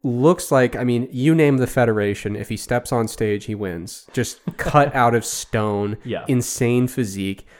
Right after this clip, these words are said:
Speaker 1: He's been there training from, like, seven to three in the afternoon, just getting after it.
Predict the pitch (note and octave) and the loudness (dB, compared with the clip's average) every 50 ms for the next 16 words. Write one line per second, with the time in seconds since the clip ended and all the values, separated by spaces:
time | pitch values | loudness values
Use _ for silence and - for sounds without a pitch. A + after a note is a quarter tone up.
0 | - _ _ - G3 F3 C#3 C3+ - E3 E3+ G#3 G3 D#3+ C3+ A#2+ A2+ A2+ - - | -20 _ _ -2 -2 -2 -2 0 2 6 6 6 8 6 6 4 4 2 0 0
1 | B2+ B2 B2 A#2 A2 G2+ G2+ F#2+ - - G#2+ G2+ F#2+ F2 F2+ - - - - C3 | 2 2 2 2 0 0 -2 -4 -4 -6 -4 -4 -4 -4 -6 -6 -10 -6 -4 -2
2 | A#2 A#2 A#2+ A#2 A2 G#2+ - - - - A2+ G#2+ A2 G#2+ G#2+ G#2+ G#2 G2 F#2+ F#2 | -2 0 0 -2 -2 -4 -6 -6 -8 -6 -4 -4 -2 -2 -2 -2 -2 -2 -2 -2
3 | F#2 F#2 F2 E2+ - - F#2 F2 E2+ F2 E2 C2 E2+ - - B2+ A2+ - A#2 G#2 | -2 -4 -4 -6 -6 -8 -6 -6 -4 -4 -6 -6 -8 -4 -4 -4 -4 -4 -6 -10
4 | F#2+ G#2 A2+ G#2 G2 G#2 F2 F2+ E2 D2+ F2+ F#2 - - - F2+ D#2 D#2+ D#2 - | -6 -4 -2 -2 -2 -2 -4 -4 -6 -6 -6 -8 -8 -8 -8 -8 -8 -8 -10 -12